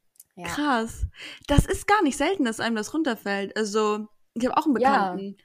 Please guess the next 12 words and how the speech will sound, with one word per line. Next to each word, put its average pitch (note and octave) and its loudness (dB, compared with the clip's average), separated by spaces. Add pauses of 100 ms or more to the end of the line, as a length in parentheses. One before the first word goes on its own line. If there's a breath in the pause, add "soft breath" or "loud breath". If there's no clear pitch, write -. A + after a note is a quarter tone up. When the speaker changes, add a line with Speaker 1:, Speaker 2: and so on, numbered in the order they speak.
(180)
Speaker 2:
dem A#3 -2
ist B3 2
Speaker 1:
Ja. G#3+ 0
Speaker 2:
das A3+ -4
runtergefallen A#3 0
und G3+ -12 (100)
Mette, A#3 -10 (360)
nicht - -12
eine G3+ -2
einzige F#3+ -8
wurde F#3+ -10
zertreten. - -12